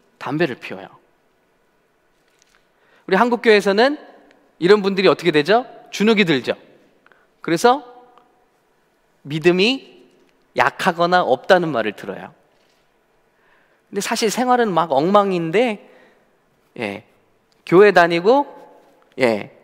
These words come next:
예배 잘 참석하고, 기도 잘하고, 그런 사람들은, 그리고 이 사람은 술, 담배도 안 해요. 평생 안 해요. 그럼 이 사람들은 뭐라 그러죠? 믿음이 좋다는 말을 들어요.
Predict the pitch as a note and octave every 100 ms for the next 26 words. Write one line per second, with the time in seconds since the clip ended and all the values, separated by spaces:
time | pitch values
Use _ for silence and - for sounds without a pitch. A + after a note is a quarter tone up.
0 | _ - D3 F3+ - D3+ F#3 E3+ E3 F#3
1 | F3 A3 A#3 - D3+ F3+ C#3+ C3+ D3 E3
2 | A#3+ B3 - - _ _ _ _ G3 G3
3 | F#3+ F3+ E3+ G3 A#3 - - F3+ F#3 E3
4 | D#3 F#3 F3+ E3+ A#3 A3+ G3 F#3+ C#3+ F#3+
5 | A#2 - - _ _ _ _ _ A#3+ B3
6 | A#3+ D#3+ F3 B2 - - _ _ _ _
7 | _ _ _ _ _ _ B3+ F3+ E3+ G#3+
8 | G#3 G3 C#4 D#4 - - _ _ _ _
9 | _ _ _ _ _ _ _ _ _ C#3
10 | D3+ D3+ A#2+ A2+ G3 A3 _ _ B2 B2+
11 | C#3 G3+ B3 _ _ _ _ - - -
12 | E3+ D#3 C3 G2 F#2+ F#2+ F#2 - -